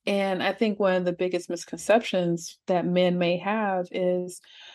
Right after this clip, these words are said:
you can have a lot of hair and still be well groomed, right? So I think it, once again, it kinda goes back to the difference, right, of,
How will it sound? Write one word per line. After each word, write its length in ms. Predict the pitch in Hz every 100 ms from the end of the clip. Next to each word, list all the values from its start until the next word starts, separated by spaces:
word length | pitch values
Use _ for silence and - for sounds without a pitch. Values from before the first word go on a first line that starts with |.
| - _
you 160 | 185 233
can 140 | 233
have 300 | 220 214 214
a 80 | 202
lot 260 | 185 180
of 80 | 170
hair 480 | 165 - 214 185 170
and 140 | 175 175
still 300 | - 202 180
be 160 | 180
well 220 | 165 160 165
groomed, 520 | 165 165 101 - - _ _ _ _ _ _ _
right? 480 | 180 170 170 165 - - - - -
So 220 | - 190
I 100 | 185
think 260 | 185 226 214
it, 180 | 180 - _
once 260 | 196 190 190
again, 240 | 180 185
it 100 | 180
kinda 220 | 180 185
goes 320 | 180 175 165 -
back 320 | - 156 151 - -
to 440 | 165 156 151 143 -
the 140 | 160 - -
difference, 800 | 190 - 165 117 120 - - - _ _ _ _ _ _ -
right, 440 | 175 165 151 -
of, 380 | - 156 156 165